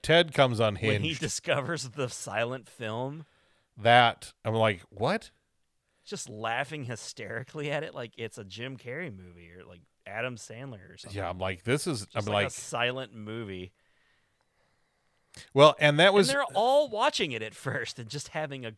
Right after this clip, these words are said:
Speaker 2: gl-, grand time laughing at this, like, like, basically nude chick in black and white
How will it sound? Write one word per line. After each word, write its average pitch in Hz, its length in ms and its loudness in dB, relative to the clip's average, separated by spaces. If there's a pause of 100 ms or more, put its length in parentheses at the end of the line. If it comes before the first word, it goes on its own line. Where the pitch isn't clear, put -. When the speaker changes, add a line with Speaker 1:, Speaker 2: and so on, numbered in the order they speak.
Speaker 2:
gl-, 127 320 -16
grand 127 720 -10
time 123 560 -12
laughing 98 540 -14 (1400)
at 127 160 -6
this, 135 280 -10 (280)
like, 110 160 -6 (840)
like, 87 140 -16 (160)
basically 139 480 -14
nude 110 460 -8 (380)
chick - 360 -14
in 101 100 -18
black 104 280 -10
and 117 100 -14
white 139 300 -16